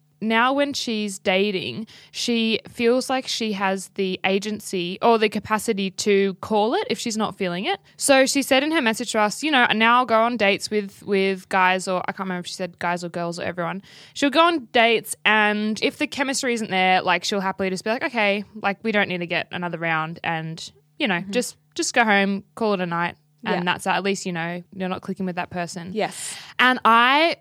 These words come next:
Speaker 1: read that and it really struck a chord 'cause I was like, "Wow, that's, like, a mirror up to me and I do not see myself <laughs> looking back 'cause
Speaker 3: Really?
Speaker 1: I'm not like that."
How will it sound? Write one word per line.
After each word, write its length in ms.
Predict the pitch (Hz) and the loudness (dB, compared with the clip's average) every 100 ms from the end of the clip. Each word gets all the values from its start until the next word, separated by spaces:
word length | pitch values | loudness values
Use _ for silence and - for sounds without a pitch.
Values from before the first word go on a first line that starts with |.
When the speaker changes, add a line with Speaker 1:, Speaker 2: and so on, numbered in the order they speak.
| _ | _
Speaker 1:
read 400 | - 202 240 214 | -2 4 4 4
that 260 | 202 214 214 | 4 6 6
and 140 | 214 214 | 4 2
it 80 | 202 | 0
really 600 | 190 208 233 226 220 220 | 0 4 6 6 6 4
struck 280 | - 226 - | 2 -2 -2
a 60 | |
chord 280 | 208 208 202 | 0 2 2
'cause 140 | - 202 | 2 2
I 100 | 202 | 4
was 120 | 202 | 4
like, 160 | 202 185 | 0 -4
"Wow, 540 | 165 185 180 170 165 | 0 4 4 4 2
that's, 240 | - 196 - | 4 2 4
like, 200 | 233 - | 0 2
a 60 | 214 | 0
mirror 340 | 196 196 196 | 2 4 6
up 260 | 196 - 190 | 6 4 0
to 120 | - | -2
me 300 | 196 185 233 277 | -2 0 0 0
and 120 | 190 | 2
I 100 | 185 | 2
do 120 | 180 | 2
not 220 | 180 185 | 0 -2
see 100 | 196 | -4
myself 420 | 185 - - 247 240 | -2 0 2 2 2
<laughs> 80 | |
looking 280 | 220 - 240 | -2 0 2
back 260 | 208 180 - | 4 2 2
'cause 80 | 330 | 4
Speaker 3:
Really? 320 | 453 453 269 | 8 8 6
Speaker 1:
I'm 40 | 202 | 6
not 180 | 214 | 4
like 260 | 196 196 196 | 4 0 0
that." 220 | 180 170 | -2 -2